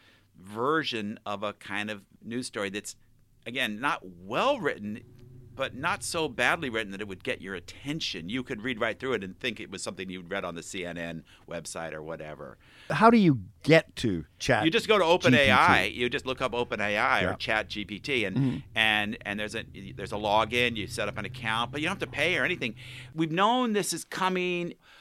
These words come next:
Speaker 1: but this is the first time that the public's been able to have a really easy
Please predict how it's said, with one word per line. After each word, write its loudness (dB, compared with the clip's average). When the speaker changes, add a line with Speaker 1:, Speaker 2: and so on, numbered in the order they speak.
Speaker 1:
but 6
this 2
is -8
the -8
first -2
time -2
that -4
the -12
public's -4
been -6
able -6
to -12
have -4
a -8
really 2
easy -4